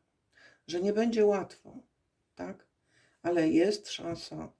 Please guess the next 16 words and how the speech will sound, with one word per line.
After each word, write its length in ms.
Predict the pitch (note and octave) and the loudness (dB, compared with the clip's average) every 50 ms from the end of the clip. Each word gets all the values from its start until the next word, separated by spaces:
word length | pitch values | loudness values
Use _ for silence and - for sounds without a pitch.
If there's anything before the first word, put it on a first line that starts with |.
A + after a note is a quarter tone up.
| _ _ _ _ _ _ _ _ _ _ _ _ _ _ _ _ | _ _ _ _ _ _ _ _ _ _ _ _ _ _ _ _
zostawienia 760 | D3+ D3 E3 G#3 G#3+ - - - F3+ F3+ F3+ E3+ E3+ E3 - | -10 -2 -2 -2 -2 -2 -4 -6 -4 -4 -4 -4 -4 -4 -6
czegoś, 380 | - - - - - D3+ D3 D3 | -8 -10 -12 -10 -8 -8 -8 -6
zakończenia 840 | - - E3+ E3+ - A3+ G3+ F#3 F3 - - D#3 D#3 D#3+ D#3 D#3 D3+ C3+ - _ _ _ _ _ _ _ _ _ | -2 -2 -2 -2 -2 -4 -6 -6 -6 -10 -10 -10 -10 -10 -12 -12 -14 -16 -18 _ _ _ _ _ _ _ _ _
i 60 | D3+ | -8
wejścia 460 | D3+ E3 E3+ F3+ F3+ - - F3 D#3+ | -2 0 0 0 0 -4 -8 -8 -10
w 80 | D3+ D#3+ | -8 -8
nowy, 260 | D#3 F3+ G#3 G#3 G3 | -6 -4 -4 -4 -6
szczęśliwy 600 | F3+ - - D#3 C#3+ - - - D3 D3+ D3 C#3+ C3 | -8 -12 -12 -12 -12 -12 -8 -6 -8 -6 -6 -10 -12
czas. 460 | - - - - - - _ _ _ _ _ _ _ _ _ _ _ _ _ _ _ _ _ _ _ _ _ _ _ _ _ _ _ _ _ _ _ _ _ _ _ _ - _ _ _ - - - | -12 -14 -14 -14 -18 -20 _ _ _ _ _ _ _ _ _ _ _ _ _ _ _ _ _ _ _ _ _ _ _ _ _ _ _ _ _ _ _ _ _ _ _ _ -20 _ _ _ -20 -18 -14
A 100 | C#3+ D3 | -8 -4
więc 240 | D#3+ D3+ D3 - F3 | -4 -4 -4 -4 -6
ja 80 | F#3 | -8
wam 180 | F#3 F#3 E3 - | -6 -8 -10 -10
tego 220 | - D#3 - - | -10 -10 -10 -10
czasu 400 | - - - - - - - - - - - | -12 -12 -14 -16 -16 -16 -18 -18 -20 -12 -8
pięknego, 640 | D#4+ - E3+ E3+ - - D3+ D3 - - D#3 - | -6 -6 -6 -6 -8 -10 -10 -8 -8 -12 -14 -14